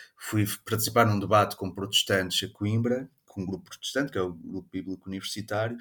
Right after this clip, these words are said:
e acabei por falar com eles, porque eles são protestantes, evangélicos, e acabei por falar, eh, ainda antes do debate, sobre, eh, estes temas da desinformação e sobre o tema da, do, do terraplanismo. Portanto, e eu perguntei-lhes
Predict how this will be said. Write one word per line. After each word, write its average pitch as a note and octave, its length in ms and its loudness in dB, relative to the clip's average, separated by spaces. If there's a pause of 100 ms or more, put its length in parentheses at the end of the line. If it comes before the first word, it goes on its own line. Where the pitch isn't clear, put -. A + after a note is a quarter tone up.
(220)
e B2 80 4
acabei B2 300 4
por B2+ 120 -6
falar A#2+ 360 4
com G#2+ 120 2
eles, C3 200 0
porque - 120 -8
eles F#2 140 -4
são F2+ 140 -6
protestantes, A2+ 580 0
evangélicos, G#2 720 0 (260)
e A2+ 80 0
acabei A2 220 4
por - 140 -4
falar, G2 480 2
eh, - 420 -16
ainda F2 280 -4
antes E2+ 180 0
do F2+ 140 -12
debate, F#2+ 480 0 (360)
sobre, G#2+ 400 2
eh, G2 480 -8
estes - 240 4
temas G2+ 300 2
da G2 80 -2
desinformação G#2+ 920 0
e A2 60 0
sobre A2 360 0
o A2 60 -4
tema G#2+ 380 0
da, G#2 300 -2 (840)
do, G#2+ 220 -2
do G#2+ 180 -8
terraplanismo. A2 720 2
Portanto, - 280 -18 (360)
e C3 60 2
eu B2 100 6
perguntei-lhes B2 680 0